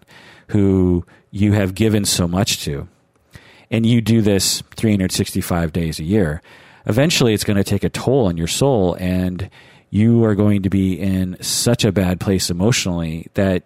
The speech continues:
you're gonna turn to very, you know, extreme measures to regulate your emotions. And one of the ways you do that is through cutting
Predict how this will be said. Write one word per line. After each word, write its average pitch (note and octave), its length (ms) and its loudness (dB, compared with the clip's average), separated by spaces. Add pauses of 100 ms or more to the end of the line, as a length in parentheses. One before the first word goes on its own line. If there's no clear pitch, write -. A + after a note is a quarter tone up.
(120)
you're A2+ 300 2
gonna A#2 180 2
turn A2 420 0
to F2 440 0 (720)
very, G2+ 580 2 (200)
you G2 160 -4
know, E2 300 -2
extreme A#2 560 0
measures G2 600 0
to G2 220 0
regulate F#2 420 0
your F2 120 -2
emotions. F#2 440 0
And F#2+ 120 2
one G#2 140 2
of F#2+ 80 2
the F#2 80 4
ways F2+ 220 0
you E2+ 60 -4
do A2 120 2
that F2 200 2
is E2+ 180 -4
through E2+ 240 0
cutting F2 480 -4